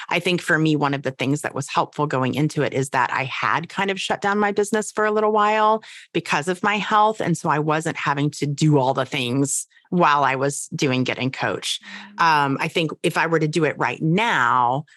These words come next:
Speaker 1: like, I joined Sell with Heart, right? So I think right now, like, I am running my business and doing Sell with Heart, a little more challenging. Um, and I'm having to really take a hard look going into the fall at, "Okay, what in my personal life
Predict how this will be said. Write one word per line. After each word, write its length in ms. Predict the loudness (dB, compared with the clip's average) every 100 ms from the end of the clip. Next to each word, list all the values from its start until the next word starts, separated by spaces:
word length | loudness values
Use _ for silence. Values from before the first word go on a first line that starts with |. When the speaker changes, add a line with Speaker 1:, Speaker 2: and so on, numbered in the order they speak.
| -20 _ -2
Speaker 1:
like, 280 | -2 -2 -4
I 120 | -4
joined 340 | 0 0 2
Sell 220 | 0 0 -2
with 100 | -2
Heart, 380 | 0 0 -2 -4
right? 400 | 0 2 0 -2
So 300 | -2 0 0
I 180 | 0 -2
think 360 | -2 -2 -4 _ _ -8
right 380 | -2 0 0 2
now, 260 | 2 4
like, 180 | 2 0
I 120 | -2
am 160 | 0 2
running 280 | 2 2 0
my 120 | 0
business 400 | -2 -2 -4 -4
and 280 | 0 4 4
doing 240 | 4 2
Sell 200 | 0 0
with 140 | 0 0
Heart, 320 | 2 2 0 -6
a 60 | -4
little 400 | 0 2 2 2
more 160 | 0
challenging. 880 | 0 2 4 2 2 2 0 0 -2 -6 -20 -20 -8 0
Um, 380 | 2 2 0 -2
and 140 | 0
I'm 160 | 0 0
having 400 | 0 0 2 -2
to 160 | -2 -2
really 400 | 0 2 2 0
take 260 | -2 -2
a 60 | -2
hard 300 | 0 -2 0
look 160 | -4
going 220 | -2 0 0
into 140 | 0
the 100 | -4
fall 300 | 0 2 2
at, 120 | 0
"Okay, 400 | -4 -2 -2 -2 -6 -12 -2
what 260 | 0 2
in 140 | 0 0
my 140 | 0
personal 560 | -2 -2 0 0 0 2
life 520 | 0 0 -2 -6